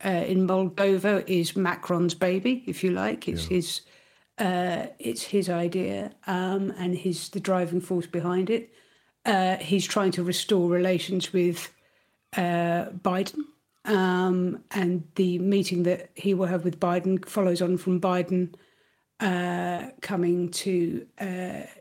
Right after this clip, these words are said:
Speaker 1: Northern Ireland briefly and to Ireland over the Good Friday Agreement's twenty-fifth anniversary in April.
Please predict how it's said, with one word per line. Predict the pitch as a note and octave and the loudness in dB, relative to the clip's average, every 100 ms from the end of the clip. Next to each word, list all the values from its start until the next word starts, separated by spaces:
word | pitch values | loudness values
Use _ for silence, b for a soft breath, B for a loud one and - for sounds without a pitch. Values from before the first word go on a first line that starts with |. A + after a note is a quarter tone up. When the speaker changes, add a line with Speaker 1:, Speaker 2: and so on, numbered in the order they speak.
| - | -4
Speaker 1:
Northern | G#3 F#3 F#3 | 0 2 2
Ireland | F#3 F#3 G3 G3 | 2 2 2 2
briefly | G3+ G3+ G#3 F#3+ | 2 2 2 2
and | F#3 F3+ | 2 2
to | F#3+ | 2
Ireland | F#3 F#3 F#3+ G3+ | 2 2 0 0
over | G3 F3 | 0 0
the | F3+ | 0
Good | F#3+ F3 | -2 -2
Friday | - F#3 F3+ F3 | 0 0 2 0
Agreement's | E3+ F#3 F3 F3+ - - | 0 0 2 0 -2 -10
twenty-fifth | - F#3+ - F#3 F3 | -4 -4 -2 -4 0
anniversary | F3+ F3 G3 G3 - C4+ C4 | 0 0 0 -2 -2 -2 -2
in | G#3+ | 2
April. | F#3+ G3 F#3+ B3+ | 4 4 2 0